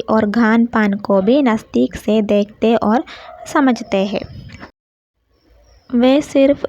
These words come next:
ഖൂബ്സൂരത് നസാരേ ഹി നഹീ ദേഖ്തേ. അദ്ദേഹം അവിടുത്തെ സൗന്ദര്യം മാത്രമല്ല കാണുന്നത്. വഹാം കെ ലോഗ്, അവിടുത്തെ ആളുകള്, ഉൻകി കല, അവരുടെ കല, സംസ്കൃതി,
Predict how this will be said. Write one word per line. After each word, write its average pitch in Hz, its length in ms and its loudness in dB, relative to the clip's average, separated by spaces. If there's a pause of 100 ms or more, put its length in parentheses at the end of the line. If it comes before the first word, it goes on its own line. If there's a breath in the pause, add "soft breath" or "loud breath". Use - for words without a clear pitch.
ഖൂബ്സൂരത് 254 720 2
നസാരേ 220 680 0
ഹി 220 200 0
നഹീ 240 280 2
ദേഖ്തേ. 202 360 -4
അദ്ദേഹം 220 340 -2 (340 loud breath)
അവിടുത്തെ 233 340 -2
സൗന്ദര്യം 226 600 0
മാത്രമല്ല 240 680 0
കാണുന്നത്. 214 440 -2
വഹാം 214 380 0
കെ 240 260 -2
ലോഗ്, 214 340 2
അവിടുത്തെ 202 320 -4 (100)
ആളുകള്, 208 520 -2 (440 loud breath)
ഉൻകി 240 480 -2
കല, 208 340 -2
അവരുടെ 208 360 -2
കല, 214 300 -2 (240)
സംസ്കൃതി, 214 680 -4